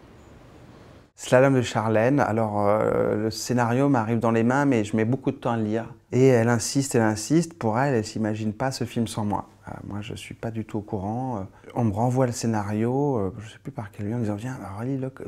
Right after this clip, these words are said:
lis-le. » Et donc je le lis, et, et je trouve pareil, voilà. Je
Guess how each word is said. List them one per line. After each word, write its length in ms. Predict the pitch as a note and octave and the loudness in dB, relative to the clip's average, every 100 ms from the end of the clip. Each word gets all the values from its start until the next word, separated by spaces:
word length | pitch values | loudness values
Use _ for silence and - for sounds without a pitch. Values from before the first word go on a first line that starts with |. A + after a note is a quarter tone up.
| G#2 | -12
lis-le. » 440 | B2 B2+ C3 A#2+ B2 | -6 -4 -2 -2 -4
Et 60 | A2+ | -6
donc 160 | G2+ | -6
je 100 | G2 | -2
le 80 | G#2+ | 0
lis, 220 | G2 B2 - | 0 -4 -6
et, 240 | G2+ - | -6 -6
et 40 | F#2+ | -6
je 120 | - | -8
trouve 340 | - - A#2+ | -8 -4 -4
pareil, 300 | - A2 E2+ | -4 -4 -4
voilà. 260 | F2+ F#2 - - - | -2 -4 -4 -12 -20
Je 140 | - | -18